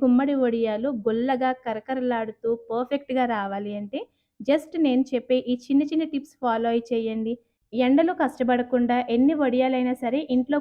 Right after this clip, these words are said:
కూర్చునే ప్రిపేర్ చేసేసుకోవచ్చు. So, లేట్ చేయకుండా ఈ గుమ్మడి వడియాలు ఎలా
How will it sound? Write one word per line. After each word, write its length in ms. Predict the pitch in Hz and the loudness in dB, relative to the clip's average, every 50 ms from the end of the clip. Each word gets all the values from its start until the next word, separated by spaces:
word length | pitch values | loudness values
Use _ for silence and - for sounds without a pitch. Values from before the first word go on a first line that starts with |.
| 294 | -2
కూర్చునే 360 | 285 269 - - 269 254 285 294 285 | -4 -6 -6 -4 -2 -2 -2 -2 -2
ప్రిపేర్ 300 | 269 247 - 240 233 233 - 247 | -4 -4 -4 -6 -8 -6 -4 -6
చేసేసుకోవచ్చు. 760 | 233 226 233 233 233 - - 233 220 220 214 - - 311 381 508 - _ _ _ _ _ _ - | -4 -4 -4 -6 -6 -8 -8 -6 -6 -6 -8 -8 -10 -8 -8 -8 -10 _ _ _ _ _ _ -2
So, 100 | - 233 226 226 233 240 | 0 2 2 2 4 4
లేట్ 200 | 247 294 311 - - - | 4 4 2 0 -4 -6
చేయకుండా 560 | 359 330 320 311 302 311 302 302 302 294 320 339 320 311 262 254 | -2 -2 -2 -2 -2 -2 0 0 2 2 2 0 0 -2 -2 -2
ఈ 20 | 240 208 220 | -2 0 2
గుమ్మడి 280 | 247 247 262 294 302 302 294 | 4 4 4 4 2 2 0
వడియాలు 400 | 277 269 262 262 254 254 269 302 - 247 | 0 0 0 0 0 0 0 0 0 0
ఎలా 140 | 233 247 | 0 0